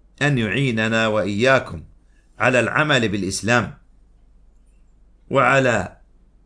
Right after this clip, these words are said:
التخلق بأخلاق الإسلام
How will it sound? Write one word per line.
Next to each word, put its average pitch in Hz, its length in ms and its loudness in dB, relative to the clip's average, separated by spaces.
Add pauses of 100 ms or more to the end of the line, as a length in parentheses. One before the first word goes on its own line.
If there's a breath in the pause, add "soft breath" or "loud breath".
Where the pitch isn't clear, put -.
(1400)
التخلق 127 1040 -2 (960)
بأخلاق 113 580 0
الإسلام 98 600 -2